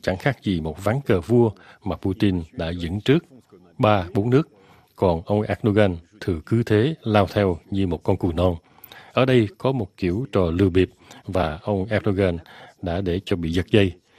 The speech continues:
Điều này còn làm cho mọi việc thêm phức tạp. Việc không quân Nga và Syria tăng cường không kích vào vùng Idlib thì cho là để tiêu diệt quân thánh chiến,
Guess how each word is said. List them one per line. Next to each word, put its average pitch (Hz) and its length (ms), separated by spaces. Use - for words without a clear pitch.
Điều 110 100
này 98 280
còn 90 160
làm 85 180
cho 101 140
mọi 87 140
việc 82 220
thêm 95 200
phức - 200
tạp. 87 180
Việc 104 240
không 135 180
quân 127 180
Nga 120 200
và 95 120
Syria 110 540
tăng 110 180
cường 95 260
không 107 200
kích 160 160
vào 90 200
vùng 85 200
Idlib 135 320
thì 90 160
cho 90 260
là 78 220
để 78 300
tiêu 117 140
diệt 95 180
quân 107 160
thánh 113 140
chiến, 131 240